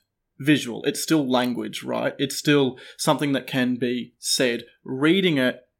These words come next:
is not gonna help a visual learner. They're looking for visuals. And indeed, this is why PowerPoint exists. It's not there as a scripting tool or an auto prompter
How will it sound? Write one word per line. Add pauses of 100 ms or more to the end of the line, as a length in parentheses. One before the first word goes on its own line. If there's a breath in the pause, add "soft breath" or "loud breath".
(100)
is
not
gonna
help
a
visual
learner.
They're
looking
for
visuals.
And
indeed,
this
is
why
PowerPoint
exists. (380 loud breath)
It's
not
there
as
a
scripting
tool
or
an
auto
prompter